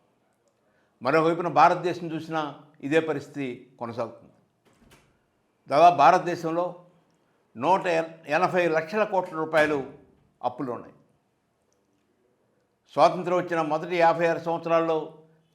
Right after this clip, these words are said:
చేసిన అప్పు కన్నా మూడు రెట్లు అప్పు గత పది పన్నెండు సంవత్సరాల నుంచి చేయటం జరిగింది. దేశం యొక్క స్థూల జాతీయోత్పత్తిలో దాదాపు ఎనభై రెండు శాతం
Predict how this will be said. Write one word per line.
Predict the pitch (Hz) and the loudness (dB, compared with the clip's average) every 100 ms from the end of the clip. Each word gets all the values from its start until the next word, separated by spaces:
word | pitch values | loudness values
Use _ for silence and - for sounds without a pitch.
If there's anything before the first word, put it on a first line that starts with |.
| 160 | -4
చేసిన | 170 160 | -2 -2
అప్పు | 151 165 | -4 -2
కన్నా | 170 175 196 160 - _ _ _ 113 | -4 -4 -6 -8 -16 _ _ _ -8
మూడు | 131 185 | 0 0
రెట్లు | 185 185 208 | 0 -4 0
అప్పు | 180 185 185 143 - - _ _ _ 139 | 0 0 -6 -6 -12 -20 _ _ _ -2
గత | 156 160 131 - - _ _ _ _ _ _ _ _ _ _ _ _ | 4 4 4 -4 -20 _ _ _ _ _ _ _ _ _ _ _ _
పది | 143 175 | -4 -2
పన్నెండు | 170 165 147 | -2 -2 -4
సంవత్సరాల | 151 143 151 | -6 -2 -2
నుంచి | 151 147 139 135 - _ _ | -2 -8 -10 -10 -18 _ _
చేయటం | 135 123 113 | -6 -6 -12
జరిగింది. | 104 87 71 _ _ _ _ _ _ _ _ _ _ _ _ _ _ _ _ _ _ _ _ _ _ _ 120 | -14 -18 _ _ _ _ _ _ _ _ _ _ _ _ _ _ _ _ _ _ _ _ _ _ _ _ -4
దేశం | 160 185 185 | -2 0 -2
యొక్క | 175 175 | -4 -4
స్థూల | 165 180 190 | -4 -2 0
జాతీయోత్పత్తిలో | 175 175 175 180 - 156 127 110 - _ _ _ _ _ _ _ _ _ | 2 0 0 -6 -8 -12 -12 -14 -18 _ _ _ _ _ _ _ _ _
దాదాపు | 139 185 202 180 | 2 6 4 4
ఎనభై | 160 180 190 | 0 0 0
రెండు | 180 | 0
శాతం | 165 180 180 170 143 - | 0 0 0 -4 -6 -14